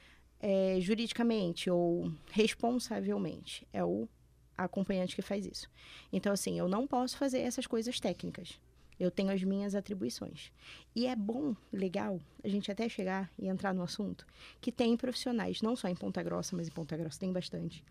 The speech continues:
profissionais que são técnicos, que fazem, fazem curso de doula de trinta a quarenta horas por aí, ou seja, esse curso ele não, não tá te servindo pra ser doula, mas ele, o que a gente chama de dupla função.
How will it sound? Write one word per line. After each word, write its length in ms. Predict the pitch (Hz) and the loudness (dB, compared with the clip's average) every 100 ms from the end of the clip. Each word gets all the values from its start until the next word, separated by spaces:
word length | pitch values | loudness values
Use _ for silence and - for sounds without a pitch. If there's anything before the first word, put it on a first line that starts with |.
| - - - | -20 -18 -6
profissionais 480 | 196 - 185 170 - | -4 -2 -2 0 -2
que 140 | 190 | -4
são 320 | - 220 262 | -4 -2 -2
técnicos, 580 | 208 170 - 175 - - - - - - - - | -2 -4 -6 -10 -10 -20 -20 -20 -20 -20 -16 -6
que 80 | |
fazem, 540 | 214 - 214 226 - 254 - | -2 2 2 2 0 -4 -4
fazem 360 | 202 214 254 | -2 0 0
curso 300 | 233 214 - | 0 -2 -2
de 120 | 202 208 | -4 0
doula 340 | 180 170 170 - - - | 2 0 -2 -8 -20 -10
de 140 | - 220 | 2 4
trinta 380 | - 269 330 277 | 6 4 4 2
a 20 | |
quarenta 400 | 220 202 190 185 | 2 2 2 2
horas 300 | 180 180 - | 2 2 -2
por 160 | 190 | -2
aí, 260 | 175 180 214 | -2 0 -2
ou 80 | 208 | -2
seja, 320 | - 165 165 | 0 0 0
esse 160 | 175 196 | -2 -2
curso 300 | 196 - 175 | -4 -2 -2
ele 100 | 185 | 0
não, 180 | 202 214 - - 208 | 0 -2 -12 -10 0
não 160 | 214 | 0
tá 280 | 247 226 254 | 0 -2 -4
te 440 | - - 208 196 190 | -4 -2 0 0 0
servindo 500 | - 196 185 247 262 | 4 4 4 2 0
pra 100 | 220 | -2
ser 160 | - | -2
doula, 320 | 190 175 190 214 - - - - - | 0 0 -2 -6 -16 -20 -20 -20 -4
mas 360 | 202 202 220 196 | 2 4 4 4
ele, 420 | 196 202 208 208 | 2 2 0 0
o 20 | |
que 120 | 202 | 2
a 20 | 208 | 0
gente 180 | 208 | 0
chama 160 | - 208 | 0 -2
de 240 | 202 220 | 0 -2
dupla 280 | 196 214 247 | 2 2 4
função. 440 | - 294 - 160 | 4 4 2 -4